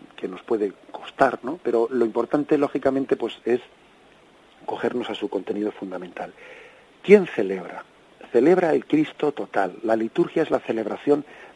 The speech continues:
del Cristo total, presidida desde el trono de gloria en el cielo, presidida por, mm, por ese Cristo sentado a la derecha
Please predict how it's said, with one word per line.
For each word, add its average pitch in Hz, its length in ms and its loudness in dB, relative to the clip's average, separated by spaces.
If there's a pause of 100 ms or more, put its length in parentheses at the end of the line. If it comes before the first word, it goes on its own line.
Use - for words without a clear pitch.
del 117 180 -2
Cristo 120 360 -4
total, 101 360 -4 (600)
presidida 147 640 4 (1120)
desde 113 300 -2
el 113 120 0
trono 156 300 6
de 131 100 6
gloria 127 260 8
en 104 80 0
el 95 100 -10
cielo, 127 360 4 (440)
presidida 131 640 0 (420)
por, 110 400 0 (220)
mm, 104 240 -10 (880)
por 110 160 0
ese 113 220 -4
Cristo 139 500 2 (340)
sentado 117 540 2 (160)
a 120 100 4
la 104 140 0
derecha 131 540 0